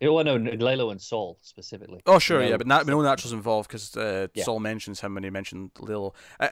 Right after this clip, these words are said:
Speaker 1: Yeah.
Speaker 2: and I think what's good about that is that this, these last couple episodes have really built up Lalo as this force, this force to be reckoned with in the show.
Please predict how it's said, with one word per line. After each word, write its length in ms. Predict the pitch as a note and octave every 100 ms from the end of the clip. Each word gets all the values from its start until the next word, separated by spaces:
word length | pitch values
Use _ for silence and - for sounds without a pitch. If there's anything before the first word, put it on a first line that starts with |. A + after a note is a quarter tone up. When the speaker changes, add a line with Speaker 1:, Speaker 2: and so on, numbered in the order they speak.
| -
Speaker 1:
Yeah. 140 | A#2
Speaker 2:
and 80 | A#2
I 60 | E3
think 200 | A3 A3
what's 180 | F#3 -
good 120 | D3
about 160 | D#3+ D#3
that 200 | E3+ A2
is 140 | B2+
that 80 | B2
this, 160 | C#3 D3
these 200 | C#3+ C3
last 200 | B2+ -
couple 180 | B2+
episodes 240 | A#2 - A2+
have 160 | G#2+
really 160 | A#2 C3
built 300 | B2 A#2 A2+
up 40 |
Lalo 340 | A2+ A2 G#2 G#2+
as 120 | G2+
this 140 | A2 -
force, 600 | - A2+ G#2+ - - -
this 160 | A#2 A2
force 320 | - C3 A#2+
to 100 | -
be 80 | G#2
reckoned 400 | G2+ G#2+ - G2+
with 160 | G2+ F#2+
in 140 | G#2
the 80 | G2
show. 380 | - A2+ G2+